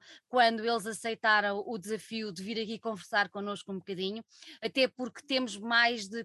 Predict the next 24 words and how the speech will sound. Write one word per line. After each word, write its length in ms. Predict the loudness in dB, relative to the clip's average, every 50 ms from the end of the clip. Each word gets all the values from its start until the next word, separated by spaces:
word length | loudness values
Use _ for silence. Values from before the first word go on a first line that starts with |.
| -10 -10
que 460 | -8 -4 -4 -2 -2 -2 -2 -2 -4 -6 -12 -20 -20 -20 -20 _ _ _ 2
um 120 | 4 6
motivo 260 | 4 6 4 4 2 2 0 0
válido 600 | 4 6 8 8 8 6 4 0 -4 -4 -6 -8 -10 -12 -18 -20 -20 _ _
para 240 | 6 6 8 6 6
termos, 460 | 4 2 2 2 2 0 0 0 -4 -8 -8 -8 -2 0
termos 240 | 2 2 2 2
esta 240 | 2 0 -2 -4 -6
conversa, 500 | -6 -6 -2 -2 -2 -2 -2 -4 -8 -8 -8 _
porque 400 | -8 -10 -10 -10 -10 -6 -4 0 2
ao 180 | 2 2 2
fim 380 | 0 -2 0 2 2 2 2 0
de 120 | -2 -6
praticamente 1000 | -4 0 2 2 2 2 -2 -6 -4 -4 -2 0 0 0 0 -2 -6 -10 -12 -12 _ -16 -20 -20 _
dez 380 | -2 2 4 4 4 4 2 4
anos, 400 | 4 4 4 2 -2 -4 -8 -10 -12 -16 -20 -20 -20 _
temos 340 | -2 0 2 2 2 0 -2
um 140 | -4 -2 -2
novo 580 | 2 4 4 6 6 4 2 0 -4 -2 2 4
álbum, 580 | 4 4 4 4 0 -2 -6 -8 -8 -8 -4
temos 380 | 0 2 2 4 2 2 -2 -4
um 100 | -4 -2
novo 360 | 0 2 2 2 0 -2 -6
disco, 480 | -4 -4 -4 -4 -6 -8 -8 -8 -8 -8